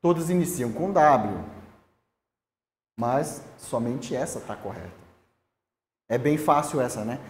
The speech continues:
Aposto que você viu na latinha, aqui na imagem da lata, e com certeza você encontrou aqui. Não é mesmo?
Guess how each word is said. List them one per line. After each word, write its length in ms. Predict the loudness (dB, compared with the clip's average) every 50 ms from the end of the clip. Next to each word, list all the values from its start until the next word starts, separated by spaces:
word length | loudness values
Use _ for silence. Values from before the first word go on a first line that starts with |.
| -18 -10 -2
Aposto 420 | -2 -2 2 2 2 2 2 -2
que 60 | -6 -4
você 280 | -4 -4 -2 -2 -2
viu 300 | -4 -2 -4 -4 -2 0
na 160 | 2 4 4
latinha, 800 | 6 6 6 6 4 2 0 -6 -10 -10 -8 -6 -4 -2 -2 -2
aqui 180 | -4 -6 -8 -6
na 140 | -4 -4 -2
imagem 460 | -2 0 0 0 0 -2 -4 -4 -2
da 100 | 0 0
lata, 400 | 2 2 2 0 0 -4 -8 -10 -10 -14 -18 -20 -10 -10
e 60 | -10
com 140 | -6 -4 -4
certeza 380 | -2 -2 -2 -2 -2 -2 -2 -2
você 240 | -2 -4 -4 -4
encontrou 400 | -4 -2 -2 -2 -2 2 2 0
aqui. 260 | 0 0 -4 -6 -8 -8 -10 -14 -18 -20 -20 -20 _ _ _ _ _ _ _ _
Não 120 | -4 -2
é 40 | 0
mesmo? 340 | 2 2 2 2 0 -4